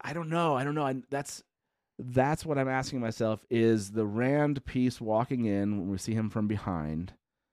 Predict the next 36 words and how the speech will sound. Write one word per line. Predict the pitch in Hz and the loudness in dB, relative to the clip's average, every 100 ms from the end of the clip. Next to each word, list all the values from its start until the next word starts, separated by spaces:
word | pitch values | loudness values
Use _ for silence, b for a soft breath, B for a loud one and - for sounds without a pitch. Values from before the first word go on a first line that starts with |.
| _ _ 104 | _ _ -2
Rand | 104 123 127 127 107 | 2 4 6 4 4
in | 113 | 2
the | 107 | 2
red | 104 110 113 110 90 | 2 4 4 2 -4
coat | - 123 117 117 - - _ 117 | -4 2 4 2 -4 -18 _ 0
later | 110 107 104 | 4 4 4
on | 104 107 101 | 4 2 0
at | 101 | -2
night | 104 113 113 113 - - 120 | -2 0 -2 -4 -8 -16 -12
when | 101 101 | -8 -6
Moraine's | 101 101 107 104 95 | -6 -4 -4 -4 -2
walking | 98 92 95 | 0 0 -2
behind | 85 76 117 117 95 | -6 -4 2 4 4
him. | 92 | 4
I | |
wanna | 95 117 | 4 4
see | 110 - | 2 4
if | 113 107 | 4 2
I | |
can, | 101 95 92 _ _ _ _ _ _ _ _ _ _ | 0 -2 -4 _ _ _ _ _ _ _ _ _ _
I'm | 120 | 4
gonna | 131 123 | 8 10
wanna | 135 147 | 10 10
go | 135 | 8
back | 127 127 - | 10 8 6
and | 110 | 2
see | - - 123 117 | 2 4 8 8
how | 107 - 127 | 6 4 2
much | 131 127 | 2 2
of | 120 | 0
Moiraine | 117 110 113 107 | 2 2 4 2
that | 95 | 2
we | 101 | -2
see | - 104 | 0 0
behind | 92 87 131 156 143 92 | 0 -4 -2 0 0 0
Rand | 82 78 76 76 | -2 -2 -4 -6